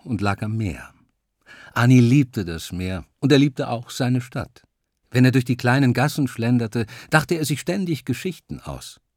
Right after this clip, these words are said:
In dem einen Haus versteckte sich ein Monster mit meterlangen Krallen, in einem anderen wohnte eine Zauberin, die sich in eine Eisfee verwandeln konnte. Apropos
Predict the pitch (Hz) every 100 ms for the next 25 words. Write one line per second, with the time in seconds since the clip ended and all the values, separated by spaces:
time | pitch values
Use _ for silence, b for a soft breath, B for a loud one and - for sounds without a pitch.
0 | _ B B 110 110 117 135 139 117 131
1 | 135 - 117 139 127 120 123 120 131 156
2 | - 131 120 123 156 185 151 135 147 117
3 | - 143 170 131 - B B 156 147 147
4 | 143 180 170 165 131 120 147 175 147 143
5 | - 175 202 147 123 117 95 - 117 127
6 | 139 139 147 214 - - 143 - 78 76
7 | 71 67 - 65 62 60 _ _ _ _
8 | B B B 117 123 - 120 - 113